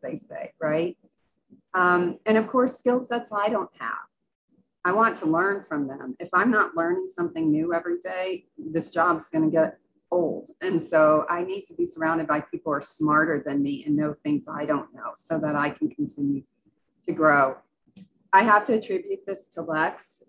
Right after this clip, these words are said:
but one of the things I saw he always did when he was seeking a person is actually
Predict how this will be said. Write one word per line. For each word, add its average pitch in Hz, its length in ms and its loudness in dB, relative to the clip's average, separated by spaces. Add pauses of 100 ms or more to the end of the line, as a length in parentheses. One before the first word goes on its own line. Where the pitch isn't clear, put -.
(160)
but 165 240 6
one 180 140 4
of 208 120 0
the 214 100 0 (100)
things 180 320 -2 (100)
I 160 160 2
saw 165 420 -4
he 175 200 -6
always 165 500 2
did 151 380 -4
when 151 280 -2
he 170 140 -2
was 160 140 -8
seeking 156 460 -4
a - 40 -4
person 147 460 -6
is 151 160 -4 (100)
actually 220 580 -2